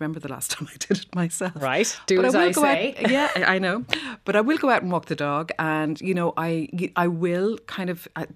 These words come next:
Speaker 1: you know, that ten minutes when you come in the door from work is really important, that maybe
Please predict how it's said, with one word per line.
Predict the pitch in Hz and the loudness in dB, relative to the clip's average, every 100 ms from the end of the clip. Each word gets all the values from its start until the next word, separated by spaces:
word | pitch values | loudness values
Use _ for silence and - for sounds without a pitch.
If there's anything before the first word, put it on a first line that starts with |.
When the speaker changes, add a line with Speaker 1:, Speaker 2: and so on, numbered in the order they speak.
| - | -10
Speaker 1:
you | 175 | -4
know, | 175 | -4
that | 175 170 | -4 -6
ten | - 180 175 | -6 -2 -2
minutes | 175 202 - | -2 -4 -4
when | 175 | -6
you | |
come | - 165 | -4 -4
in | 156 151 | -2 -2
the | 151 | -4
door | 156 156 185 | -2 -2 -4
from | 202 - 170 156 143 | -6 -8 -4 -4 -4
work | 135 160 196 - | -4 -6 -6 -10
is | 180 151 - | -8 -8 -6
really | 170 156 | -6 -4
important, | 147 - 165 160 165 | -6 -4 -6 -6 -10
that | 151 | -6
maybe | 160 160 | -6 -6